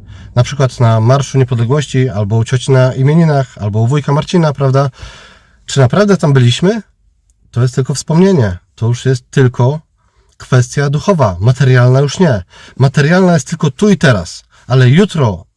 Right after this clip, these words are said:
i wczoraj nie istnieją i nigdy nie istniały, bo czas nie istnieje. To jest tylko wspomnienie, ślad doświadczenia emocjonalnego, czyli duchowego, ale czas nie istnieje. I teraz osoby jasnowidzące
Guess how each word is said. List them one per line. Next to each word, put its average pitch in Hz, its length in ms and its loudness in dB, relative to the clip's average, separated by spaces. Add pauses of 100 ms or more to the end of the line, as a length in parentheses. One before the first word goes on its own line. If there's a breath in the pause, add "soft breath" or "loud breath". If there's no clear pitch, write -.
(120)
i 127 80 -4
wczoraj 160 520 -2 (140)
nie 120 300 2
istnieją 170 380 0
i 160 60 0
nigdy 156 240 2
nie 165 80 2
istniały, 120 460 0 (540 loud breath)
bo 107 120 -4
czas - 300 -2
nie 139 80 4
istnieje. 123 460 0 (240)
To 113 100 -4
jest 117 120 -4
tylko 131 220 -2
wspomnienie, 135 480 0
ślad 143 420 -2
doświadczenia 131 680 -2 (340 loud breath)
emocjonalnego, 143 800 2
czyli 131 180 -2
duchowego, 127 520 -2 (320 soft breath)
ale 117 180 0
czas 156 360 -2
nie 135 120 4
istnieje. 107 360 -2 (440 loud breath)
I 117 40 -8
teraz 139 360 -2
osoby 160 340 -2
jasnowidzące 143 720 0